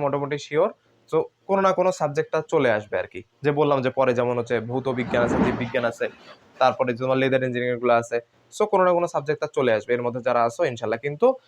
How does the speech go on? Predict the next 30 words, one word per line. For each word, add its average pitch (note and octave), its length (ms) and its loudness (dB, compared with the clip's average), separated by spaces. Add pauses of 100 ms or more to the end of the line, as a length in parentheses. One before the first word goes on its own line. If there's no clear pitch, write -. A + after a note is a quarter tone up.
(320)
আমি D3 180 -2
তোমাকে E3 260 0 (500)
পুরাপুরিভাবে G3 680 2 (100)
বলবো E3 260 0
যে D#3+ 40 4 (120)
যারা D3+ 200 4
হচ্ছে - 180 -4 (140)
পাঁচ D3 200 2
হাজারের D#3+ 320 0
পরে D3+ 160 4 (120)
আসো D#3 180 -2 (120)
বা C3+ 60 2 (100)
পাঁচ B2+ 180 2
হাজারের D3 260 0
মধ্যে C3+ 220 -2 (100)
আসো, C3 140 -6 (100)
চার C3 160 4
হাজার B2+ 180 0
ক্রস C3 240 -2
করে C3 180 0
গেছো, B2 180 -4 (540)
তোমাদের D#3 260 2
তো F#3+ 60 2 (220)
ফর্ম D#3+ 260 4
তো G3+ 140 0
তুলছো, E3+ 280 0 (200)
অ্যাডমিশন D3 420 -2
তো E3 100 -2
বাকি C3 180 0 (100)
আছে। - 140 -10